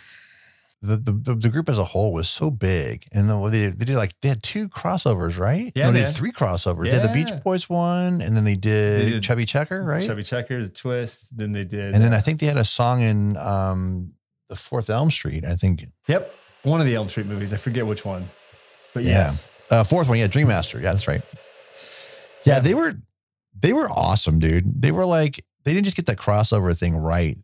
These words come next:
Speaker 1: They just had, they were funny guys. They were appealing. They, they, they just had good,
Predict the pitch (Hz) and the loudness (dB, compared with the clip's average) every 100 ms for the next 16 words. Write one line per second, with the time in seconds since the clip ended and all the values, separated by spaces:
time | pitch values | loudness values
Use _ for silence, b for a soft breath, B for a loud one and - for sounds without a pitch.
0 | _ 120 120 147 - 120 113 107 107 90 | _ 0 2 2 2 0 2 0 0 0
1 | - 120 127 107 101 104 107 92 98 85 | -2 -2 0 0 2 2 2 2 0 -2
2 | 80 - 120 117 113 110 110 104 B B | -6 -2 2 4 4 2 0 -2 B B
3 | B B B 98 98 95 92 95 90 78 | B B B -2 2 2 0 -2 -4 0
4 | 117 123 147 - 127 123 107 98 | 0 2 0 0 -2 -2 -2 -4